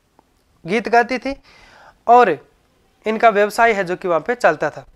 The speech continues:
और ये अलग-अलग क्षेत्रों में अलग-अलग गायन शैलियों का प्रयोग है जो कि करते थे।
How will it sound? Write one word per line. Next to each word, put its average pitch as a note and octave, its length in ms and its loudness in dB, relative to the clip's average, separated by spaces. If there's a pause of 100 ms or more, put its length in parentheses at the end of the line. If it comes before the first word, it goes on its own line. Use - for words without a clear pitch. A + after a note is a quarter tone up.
(140)
और G#3+ 160 0
ये B3+ 200 0
अलग-अलग B3+ 440 0
क्षेत्रों B3 380 -2
में A#3+ 240 -2
अलग-अलग A3+ 600 -2
गायन A3 320 2
शैलियों G#3 440 -6
का G3+ 100 -2
प्रयोग F#3 340 -8
है E3+ 100 -14
जो E3 120 -12
कि G#3 140 -14
करते C#3+ 300 -12
थे। - 180 -20